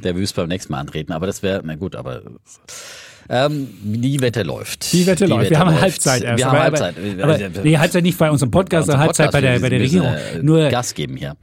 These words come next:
Speaker 2: Ja, den, den, den, den Chef wirst du ja wahrscheinlich ein Jahr vor Wahl wahrscheinlich küren. Insofern in einem Jahr müssen, können wir
Speaker 1: Nee,
Speaker 2: die Wette
Speaker 1: die haben ja
Speaker 2: auflösen.
Speaker 1: gesagt, nach den Landtagswahlen in Ostdeutschland werden sie das
Speaker 2: Ja, nächstes
Speaker 1: küren.
Speaker 2: Jahr,
Speaker 1: Ja,
Speaker 2: wenn wir die
Speaker 1: nächstes Jahr.
Speaker 2: auflösen.
Speaker 1: Ja,
Speaker 2: Ja,
Speaker 1: genau.
Speaker 2: ja.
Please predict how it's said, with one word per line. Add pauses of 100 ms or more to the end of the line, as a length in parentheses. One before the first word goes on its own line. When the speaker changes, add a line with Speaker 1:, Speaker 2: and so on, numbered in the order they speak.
Speaker 2:
Ja, (300)
den,
den,
den,
den
Chef
wirst
du
ja
wahrscheinlich
ein
Jahr
vor
Wahl
wahrscheinlich
küren.
Insofern
in
einem
Jahr
müssen,
können
wir
Speaker 1:
Nee,
Speaker 2:
die
Wette
Speaker 1:
die
haben (120)
ja
Speaker 2:
auflösen.
Speaker 1:
gesagt,
nach
den
Landtagswahlen
in
Ostdeutschland
werden
sie
das
Speaker 2:
Ja,
nächstes
Speaker 1:
küren.
Speaker 2:
Jahr,
Speaker 1:
Ja,
Speaker 2:
wenn
wir
die
Speaker 1:
nächstes
Jahr.
Speaker 2:
auflösen.
Speaker 1:
Ja,
Speaker 2:
Ja,
Speaker 1:
genau.
Speaker 2:
ja.